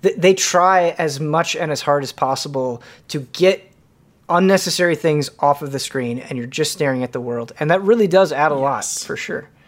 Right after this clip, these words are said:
Speaker 2: Yeah. That's, that's the best.
Speaker 1: Mm-hmm.
Speaker 2: Just the wind. It's so, like, such a simple thing, but I just found myself thinking, like,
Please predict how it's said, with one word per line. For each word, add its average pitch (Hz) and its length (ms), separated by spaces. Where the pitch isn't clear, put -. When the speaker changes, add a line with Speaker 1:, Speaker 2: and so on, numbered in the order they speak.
Speaker 2:
Yeah. 117 360
That's, - 320
that's 123 320
the - 120
best. 110 540
Speaker 1:
Mm-hmm. 123 320
Speaker 2:
Just - 200
the 143 100
wind. 117 320
It's 107 180
so, - 200
like, - 240
such 226 220
a 220 40
simple 220 480
thing, 160 520
but 143 120
I 139 40
just 160 220
found 185 160
myself 160 400
thinking, 156 380
like, 113 380